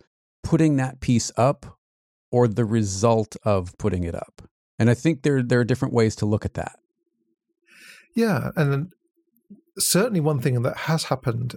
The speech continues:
Speaker 2: as, as a result of the fact that the poster is already so weathered is it makes it all the more special for those that were there and saw it.
Speaker 1: Mm-hmm.
Speaker 2: You know, a, a, a friend called Julian made a surprise visit to us on, on the Wednesday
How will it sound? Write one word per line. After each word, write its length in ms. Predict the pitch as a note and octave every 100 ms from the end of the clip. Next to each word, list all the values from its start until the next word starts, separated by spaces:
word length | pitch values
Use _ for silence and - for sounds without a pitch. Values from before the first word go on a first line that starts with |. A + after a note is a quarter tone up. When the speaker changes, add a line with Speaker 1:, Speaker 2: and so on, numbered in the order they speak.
| -
Speaker 2:
as, 320 | B2+ A#2 - -
as 140 | C3+ A#2+
a 60 |
result 320 | A2+ A#2+ C#3
of 60 | A#2
the 60 | A2+
fact 320 | - - -
that 140 | E3
the 220 | C#3+ C3+ A#2+
poster 340 | C3+ B2+ -
is 140 | A#2+ A#2
already 460 | - B2 A#2+ A#2 A2+
so 200 | B2+ A#2
weathered 440 | B2 B2+ B2+ B2+ - - - - -
is 100 | - C#3
it 120 | G3
makes 300 | C#3 D3 -
it 160 | F3+ - _
all 180 | D#3+ C#3+
the 120 | C3+
more 180 | B2 D3
special 380 | - C3 - A2
for 120 | -
those 320 | B2+ B2 A#2+
that 140 | - D3
were 80 | A#2+
there 540 | C3 B2+ B2 - - -
and 140 | C3
saw 280 | - G3 C#3+
it. 220 | A#2+ -
Speaker 1:
Mm-hmm. 300 | A#2+ A2+ A2 A2 -
Speaker 2:
You 80 |
know, 200 | C#3 C3
a, 160 | B2 B2+
a, 280 | E3 C#3+ D3+ - D#3+
a 40 |
friend 480 | - D#3+ D#3 D3 - -
called 280 | - A2+ -
Julian 460 | - D3+ A#2+ G#2 A2+
made 160 | A#2+
a 60 | A#2
surprise 420 | B2+ C3 B2+ A#2
visit 280 | C3+ C3 -
to 80 | C3
us 140 | A#2+
on, 260 | A#2+ A2 A#2+
on 200 | - A#2
the 40 | A2
Wednesday 600 | B2+ C3 B2+ B2+ C3